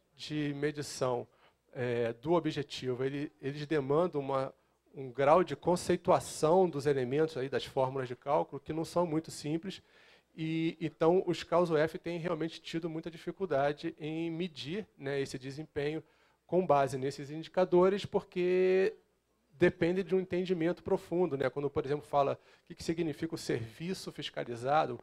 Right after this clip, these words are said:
é, pode parecer muito óbvio, né? Mas se você for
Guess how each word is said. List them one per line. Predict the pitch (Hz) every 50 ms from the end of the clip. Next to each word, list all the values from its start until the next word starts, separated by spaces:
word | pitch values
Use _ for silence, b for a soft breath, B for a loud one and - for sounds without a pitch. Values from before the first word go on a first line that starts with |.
| B B B B B B _ _ _
é, | - 110 113
pode | - - 156 160 -
parecer | - 160 147 139 135 - 160 151
muito | 147 156 156 - 143
óbvio, | 135 156 180 180 151 139 123 131 127
né? | 135 143 147
Mas | 135 131 131 131 -
se | - _ _ _ _ _ -
você | - - 156
for | 147 - - 175 180 175